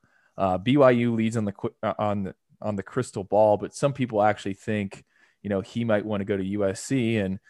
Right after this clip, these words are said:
as we know, U S C already has two quarterbacks committed, Miller Moss, uh, and Jake Garcia. So if Jackson Dart commits to the Trojans, or if he were to pick the Trojans, I mean, is, is Jake Garcia really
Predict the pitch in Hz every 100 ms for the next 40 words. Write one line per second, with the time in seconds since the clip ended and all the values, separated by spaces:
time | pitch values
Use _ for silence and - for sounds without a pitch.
0 | _ _ - 98 104 107 107 101 110 101
1 | 104 - 107 101 101 101 - - 110 -
2 | 110 101 98 98 - 107 113 113 113 110
3 | 104 95 87 95 113 110 107 - - _
4 | _ - 87 76 95 95 101 - 92 -
5 | 135 127 110 104 101 98 117 120 - 110
6 | 110 107 104 - _ _ _ _ _ _
7 | - 117 110 - 110 110 - 139 147 151
8 | 113 110 110 101 101 107 110 117 107 110
9 | - 98 117 123 117 104 101 101 95 95
10 | 92 92 - _ _ _ - 92 98 101
11 | - 104 107 101 95 101 104 107 101 104
12 | 101